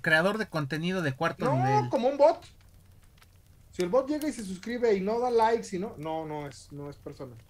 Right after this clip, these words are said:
Speaker 2: es un bot.
Speaker 1: Sí, sí, sí, así está, Poncho.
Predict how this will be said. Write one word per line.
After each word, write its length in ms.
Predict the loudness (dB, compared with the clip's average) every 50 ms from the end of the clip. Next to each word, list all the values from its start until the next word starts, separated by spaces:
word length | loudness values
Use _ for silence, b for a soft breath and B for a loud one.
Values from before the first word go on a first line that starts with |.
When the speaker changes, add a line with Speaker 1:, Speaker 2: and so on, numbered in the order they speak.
| -20 -20 -20
Speaker 2:
es 120 | -16 -12 -10
un 80 | -8 -6
bot. 180 | -8 -8 -10 -12 -20 -20 -20 -20 -20 -20 -20 -20 -20 -20 -20 -20 -20 -20 -20 -20 -20 -20 -20 -20 -20 -20 -20 -20 -20 _ -20 -20 -20 -20 -20 -16
Speaker 1:
Sí, 360 | -10 -6 -4 -4 -4 -4 -6
sí, 160 | -6 -8 -8
sí, 340 | -8 -6 -6 -6 -6 -6 -6
así 200 | -8 -8 -10 -10
está, 340 | -10 -10 -10 -8 -8 -8 -10
Poncho. 420 | -10 -10 -10 -10 -12 -12 -14 -14